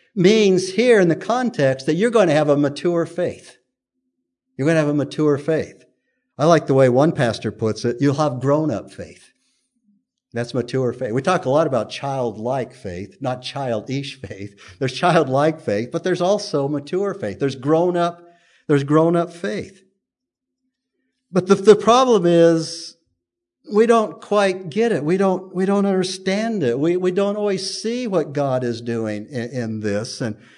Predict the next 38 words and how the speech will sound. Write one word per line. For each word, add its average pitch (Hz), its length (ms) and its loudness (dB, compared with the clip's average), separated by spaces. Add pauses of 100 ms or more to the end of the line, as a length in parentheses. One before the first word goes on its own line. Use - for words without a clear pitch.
(480)
we're, 190 240 4
we're, 170 360 6
if 151 180 -4 (100)
we're 170 140 2
struggling 202 600 4
to 180 80 2
understand 185 640 0
what 170 160 4
God 170 240 4
is 143 180 2
doing 202 460 4
and 151 160 2
why 196 160 2
is 208 160 0
He 170 80 2
allowing 180 640 0
me 196 200 2
to 165 140 -4
go 175 300 2
through 190 200 2
these 143 280 0
trials 220 720 0
and, 135 240 -4
and 165 160 -4
all 185 240 2
of 156 140 2
this. 214 380 0 (380)
So 208 180 2
James 214 380 0
adds, 220 520 0
and 190 100 -2
he 180 120 4
adds 196 200 2
it 190 100 2
very 190 200 2
quickly, 190 580 0 (240)
verse 160 300 4
five, 202 720 0